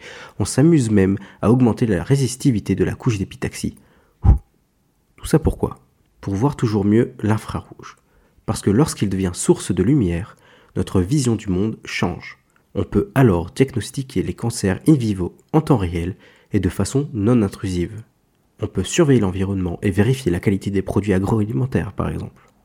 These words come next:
On peut voir à travers une épaisse couche de fumée ou de poussière telle Superman, ou bien encore obtenir la nyctalopie. Et moi, dans tout ça, je suis comme beaucoup. Je ne crois que ce que je vois.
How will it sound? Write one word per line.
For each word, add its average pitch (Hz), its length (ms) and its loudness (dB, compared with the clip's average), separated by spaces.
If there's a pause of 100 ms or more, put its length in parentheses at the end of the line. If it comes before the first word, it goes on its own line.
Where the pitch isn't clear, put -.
(400)
On - 40 -20
peut - 100 -4
voir 107 320 4
à 101 60 -2
travers 104 340 0
une 90 80 0
épaisse 131 280 -2
couche 104 240 -4
de 98 80 -2
fumée - 380 -4 (160)
ou 110 80 -2
de 98 100 -2
poussière - 420 -6
telle - 140 -4
Superman, 95 560 -4 (420)
ou 120 60 0
bien 110 180 2
encore 98 240 -2
obtenir 95 560 -2 (320)
la 101 40 -8
nyctalopie. 98 640 -2 (880)
Et - 60 -8
moi, 135 160 4
dans 110 100 0
tout 95 120 -6
ça, - 300 -12 (340)
je - 100 -10
suis 139 140 -4
comme 98 180 2
beaucoup. - 220 -8 (460)
Je 92 140 -8
ne 90 80 -2
crois 120 160 -4
que - 100 -4
ce - 60 -6
que - 100 -6
je 85 100 -8
vois. - 180 -18